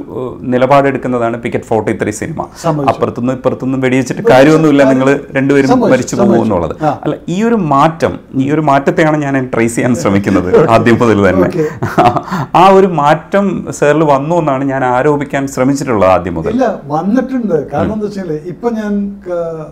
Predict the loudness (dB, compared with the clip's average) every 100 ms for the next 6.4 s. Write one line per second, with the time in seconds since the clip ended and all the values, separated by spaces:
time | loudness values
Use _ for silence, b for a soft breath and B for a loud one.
0 | -8 -6 -4 -4 -4 -4 -6 -8 -8 -10
1 | -12 -12 -10 -8 -8 -8 -8 -8 -8 -10
2 | -12 -16 -20 -18 -8 -8 -6 -6 -6 -4
3 | -2 -4 -8 -12 -10 -10 -10 -10 -14 -14
4 | -20 b b b b -4 -2 -2 -6 -14
5 | -20 -20 -10 -2 0 0 -4 -6 -10 -16
6 | -14 -8 -8